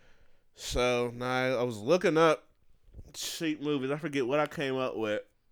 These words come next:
but I gotta re-look that up to see which nice little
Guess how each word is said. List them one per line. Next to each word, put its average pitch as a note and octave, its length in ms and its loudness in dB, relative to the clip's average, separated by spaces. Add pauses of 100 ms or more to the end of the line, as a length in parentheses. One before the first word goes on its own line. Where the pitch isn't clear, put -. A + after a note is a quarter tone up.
(240)
but A2 120 -6
I A2 100 -2
gotta A2+ 220 0
re-look A2 460 -2
that A2+ 180 2
up G#2 160 0
to G#2+ 60 -14
see A2+ 240 -6
which G#2+ 200 -6
nice A2 300 -6
little G#2+ 380 -2